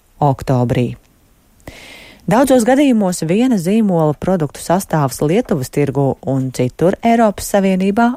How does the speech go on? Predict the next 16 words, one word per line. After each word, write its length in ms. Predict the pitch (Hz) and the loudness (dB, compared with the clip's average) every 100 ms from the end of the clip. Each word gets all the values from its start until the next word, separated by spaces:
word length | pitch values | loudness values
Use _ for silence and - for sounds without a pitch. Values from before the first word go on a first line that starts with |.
| - | -2
atšķiras. 760 | 233 - - - 131 123 - - - - - - - - | -2 -2 -4 -4 -2 -2 -8 -16 -20 -20 -20 -20 -20 -6
Tāpēc 460 | 160 160 151 147 | -2 2 2 0
Lietuvas 480 | - 185 202 151 156 | 0 2 2 0 0
valdība 500 | 185 220 156 147 139 | 2 2 2 0 0
pieciem 600 | 139 - 214 233 269 269 | -2 0 0 0 -2 -2
starptautiskiem 880 | 254 - 160 - 139 131 135 - 139 | -4 -2 -2 0 -2 -2 -4 -2 -2
pārtikas 600 | 127 147 151 - 143 - 139 | 0 0 0 0 -4 -4 -2
ražotājiem 760 | 139 160 202 233 233 233 220 - - - - | 0 0 0 2 2 4 2 -2 -16 -20 -10
lūgusi 520 | - 160 143 165 214 | -2 0 2 0 -4
skaidrot 680 | 254 - 226 180 139 127 123 | -6 0 2 2 0 -2 -4
to. 200 | - 127 123 - _ _ _ _ _ - - - | -2 -2 -2 -8 _ _ _ _ _ -20 -20 -12
Ja 200 | - 151 | -2 -2
kompāniju 560 | - 156 160 147 143 143 | 0 0 2 0 0 -2
skaidrojums 640 | - 151 147 147 139 131 | -2 0 0 0 -2 -2
nebūs 360 | 151 139 139 - | -2 0 0 -2
pārliecinošs, 960 | 180 226 247 156 - 147 135 135 - | 0 2 2 0 0 -2 -2 -4 -10